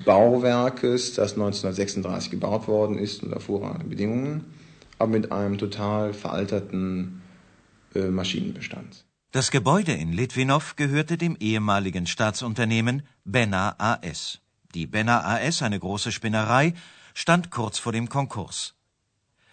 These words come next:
Speaker 2: Entsprechend interessiert waren die tschechischen Manager und Mitarbeiter an einem ausländischen Investor wie der Schöller Textil.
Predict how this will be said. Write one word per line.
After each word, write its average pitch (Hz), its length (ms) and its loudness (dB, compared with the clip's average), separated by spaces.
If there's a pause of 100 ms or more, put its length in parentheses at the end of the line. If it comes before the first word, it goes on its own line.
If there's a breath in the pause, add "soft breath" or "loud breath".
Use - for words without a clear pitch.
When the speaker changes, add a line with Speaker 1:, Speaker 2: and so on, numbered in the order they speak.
(180 soft breath)
Speaker 2:
Entsprechend 170 520 2
interessiert 117 560 -2
waren 110 260 2
die 117 120 -2
tschechischen 95 540 -2
Manager 107 460 2
und 87 140 -2
Mitarbeiter 113 640 2 (320 loud breath)
an 160 160 0
einem 147 320 0
ausländischen 98 760 -2
Investor 95 680 -4
wie 95 80 -6
der 120 100 -2
Schöller 87 380 -2
Textil. - 500 -10